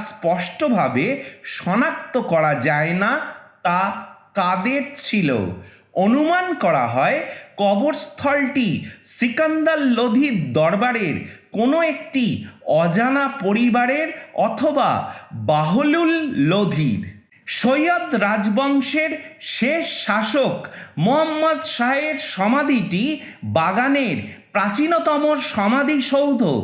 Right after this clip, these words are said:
যা চোদ্দশো চুয়াল্লিশ খ্রিস্টাব্দে মোহাম্মদ শাহের উত্তরসূরি আলাউদ্দিন আলম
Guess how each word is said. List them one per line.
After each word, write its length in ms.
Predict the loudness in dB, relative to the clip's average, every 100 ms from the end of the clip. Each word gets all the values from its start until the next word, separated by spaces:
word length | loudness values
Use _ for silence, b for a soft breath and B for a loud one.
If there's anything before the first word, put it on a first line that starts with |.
| B B B
যা 220 | -2 0 2 -2 -6 B B -2
চোদ্দশো 600 | 0 0 0 0 0 0 0
চুয়াল্লিশ 540 | 2 2 2 2 0 -4 -4
খ্রিস্টাব্দে 760 | -2 -2 -2 -2 -2 -2 -2 -2 -4 B B -2 2
মোহাম্মদ 540 | 2 2 0 0 0 -2 -4
শাহের 400 | -2 0 0 -2 -6 -12 -6 -6
উত্তরসূরি 800 | -6 -4 -2 -2 0 0 0 -2 -6 B B -2
আলাউদ্দিন 640 | 2 2 0 -2 0 2 2 -2 -2 0
আলম 280 | 2 2